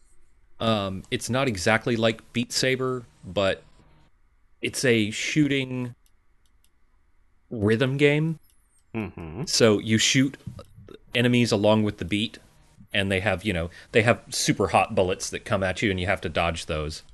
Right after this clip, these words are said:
Speaker 1: Um, but you shoot and reload to the beat, and you get more points, and the music is fucking banging. Um,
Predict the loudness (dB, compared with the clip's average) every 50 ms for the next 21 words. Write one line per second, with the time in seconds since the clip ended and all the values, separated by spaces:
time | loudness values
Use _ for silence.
0 | -20 -20 -20 -20 -20 -20 -20 -20 _ _ _ _ -2 0 0 2 2 0 -2 -4
1 | -6 -8 -10 -12 _ _ _ -4 0 0 2 2 2 -2 -2 -2 0 2 2 2
2 | 0 0 -4 -4 0 0 2 2 2 0 2 2 2 4 6 6 6 4 2 -2
3 | -6 -6 -4 -2 -2 -2 -4 -4 -8 -8 -8 -6 -4 -4 -4 -4 -2 -2 -4 -2
4 | -4 -6 -6 -4 -4 -4 -4 -6 -8 -12 -16 -10 -6 -4 -2 -2 -2 -2 -2 -2
5 | -2 0 -2 -2 -2 -4 -6 -6 -6 -8 -10 -14 -20 -20 -20 -20 -14 -6 -2 -2
6 | -2 -2 -4 -6 -4 -2 -2 0 0 -2 -4 -6 -10 -12 _ _ _ -20 -20 -20
7 | -20 -18 -18 -18 -14 -8 -4 -2 -2 0 -2 -4 -6 -8 -12 -12 -12